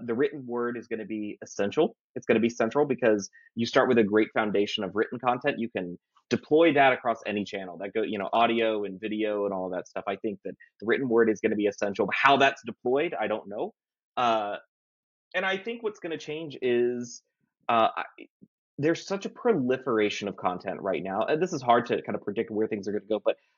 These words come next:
I would say that, uh, you know, I, I, I don't see that proliferation of content coming down. I think there's gonna be, it's getting easier and easier to make content. I mean, TikTok was, like, a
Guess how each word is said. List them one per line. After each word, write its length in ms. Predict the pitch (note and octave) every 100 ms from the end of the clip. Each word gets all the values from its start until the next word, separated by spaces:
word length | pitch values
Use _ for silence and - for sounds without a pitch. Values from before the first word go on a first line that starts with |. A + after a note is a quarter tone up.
| -
I 80 | C3
would 220 | C#3 D#3
say 240 | - C3 A#2
that, 140 | G#2+ - _ _ _ -
uh, 160 | A2+ -
you 100 | C3+
know, 80 |
I, 160 | B2+ C3+
I, 160 | C3+ C3
I 40 | B2+
don't 220 | C#3 -
see 180 | - C#3
that 180 | B2 - _
proliferation 540 | C#3 A#2+ A2+ A2+ -
of 80 | G#2+
content 400 | - G2 A2+ G#2 - - - _ -
coming 240 | A#2 A2+
down. 160 | G2 A2
I 60 | A#2
think 180 | A2 -
there's 140 | A2+ -
gonna 160 | G#2+
be, 280 | G2+ G2 - _ _ -
it's 180 | A#2+
getting 180 | - A2+
easier 380 | A#2+ A#2+ A2+ A#2
and 120 | G#2
easier 520 | G#2 G#2 A2 B2 C3+ _ _
to 60 | -
make 160 | A#2 -
content. 280 | A2 C3+
I 40 | A2
mean, 160 | G#2
TikTok 460 | F#2+ B2+ - A2 -
was, 80 | G#2
like, 160 |
a 60 | G2